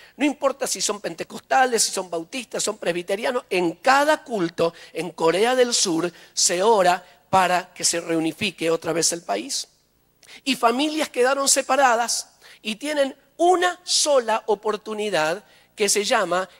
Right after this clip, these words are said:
el paralelo treinta y ocho. Ahí sí, mándame la del paralelo treinta y ocho. El paralelo treinta y ocho. Este paralelo treinta y ocho es la línea fronteriza, es el límite entre Corea del Norte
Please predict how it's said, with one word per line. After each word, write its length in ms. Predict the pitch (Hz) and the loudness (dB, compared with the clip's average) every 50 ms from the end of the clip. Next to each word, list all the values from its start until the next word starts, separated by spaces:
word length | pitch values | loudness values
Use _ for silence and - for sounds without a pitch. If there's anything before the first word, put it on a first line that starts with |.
| _ _ | _ _
el 180 | 190 196 185 | -6 -6 -6
paralelo 540 | - - 185 175 180 180 196 214 220 214 202 - | -2 -2 2 4 4 4 4 2 2 0 -2 -2
treinta 360 | - 180 175 180 170 175 170 | -2 -2 -4 -2 0 0 2
y 100 | 170 160 | 4 4
ocho. 380 | 143 123 - - 139 117 101 - - | 2 2 0 -4 -4 -4 -8 -8 -6
Ahí 200 | 143 160 190 185 | -6 -4 -4 -4
sí, 180 | - - 185 | -4 -4 -4
mándame 480 | 160 151 143 147 151 156 151 156 160 170 | -6 -6 -6 -6 -6 -4 -4 -4 -6 -6
la 120 | 143 151 151 | -6 -8 -8
del 140 | 147 139 | -8 -8
paralelo 480 | - 151 147 151 151 160 170 160 156 156 | -10 -8 -8 -6 -6 -6 -4 -4 -6 -6
treinta 340 | - 160 160 147 - 156 156 | -6 -10 -12 -8 -8 -8 -6
y 100 | 160 165 | -6 -6
ocho. 280 | 151 - - - - - _ _ _ _ - - - - - - - | -6 -6 -6 -8 -8 -8 _ _ _ _ -20 -20 -20 -20 -20 -6 -4
El 160 | 208 226 - | -2 -2 0
paralelo 520 | - 208 202 214 214 233 277 285 285 269 | 0 2 2 4 2 2 2 0 0 0
treinta 360 | 269 247 240 247 226 - 226 | 0 0 -2 -2 0 0 -2
y 100 | 240 233 | 0 2
ocho. 340 | 220 185 - - - - - - _ _ _ _ _ - - - - _ _ | 0 0 0 -2 -6 -6 -6 -14 _ _ _ _ _ -20 -20 -20 -20 _ _
Este 320 | - 339 - - - 302 302 | -4 -4 -4 -2 -4 -4 -2
paralelo 480 | - 262 254 247 262 277 277 277 269 | -2 0 0 0 0 0 -2 -2 -2
treinta 280 | - 254 254 233 - 262 | 0 -2 -2 -2 -4 -6
y 80 | 262 | -6
ocho 200 | 262 254 - 254 | -6 -6 -4 -4
es 100 | 233 226 | -4 -4
la 160 | 226 233 220 214 | 0 0 0 0
línea 420 | 240 262 277 294 277 269 269 247 | 0 -4 -8 -8 -4 -4 -4 -4
fronteriza, 800 | - - 240 233 240 226 - 226 214 226 214 185 - - 143 - - - - _ | -4 -2 -2 -2 -2 0 -2 -2 -2 0 0 -2 -2 -2 -2 -4 -8 -16 -14 _
es 220 | - 285 269 - - | -2 -2 0 2 0
el 240 | 240 226 214 - - | 0 0 -2 -8 -10
límite 1000 | 214 240 285 339 339 320 247 214 190 170 - - 285 302 190 185 202 240 269 262 _ _ _ _ _ _ _ _ _ _ _ _ _ _ - | -8 -4 0 2 2 2 0 0 -4 -4 -4 -8 -8 -4 -2 -2 -2 -2 -4 -6 _ _ _ _ _ _ _ _ _ _ _ _ _ _ -6
entre 300 | 196 196 - 190 190 - | -6 -4 -4 -4 -4 -2
Corea 300 | 202 196 202 226 240 233 | -2 0 2 2 2 2
del 200 | 226 226 233 226 | 0 -2 -2 -2
Norte 420 | 214 185 175 165 - 185 196 190 | -2 -2 -4 -4 -6 -6 -6 -6